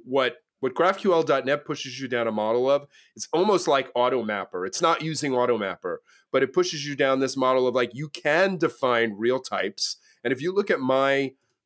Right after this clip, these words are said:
um, course, you'll see that I do define real types. And then you define the graph Q L types.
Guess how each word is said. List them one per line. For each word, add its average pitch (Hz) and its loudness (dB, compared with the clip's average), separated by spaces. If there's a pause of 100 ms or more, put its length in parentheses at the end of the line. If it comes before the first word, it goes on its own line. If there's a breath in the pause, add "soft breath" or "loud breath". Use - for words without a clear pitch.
(120)
um, 117 0
course, 156 0
you'll 139 0
see 202 0
that 123 0
I 117 2
do 120 -4
define 123 -2
real 113 0
types. 147 -2 (320 soft breath)
And 131 -4
then 185 4
you 196 0
define 147 2
the 127 -2
graph 127 0
Q 120 -2
L 120 2
types. - -8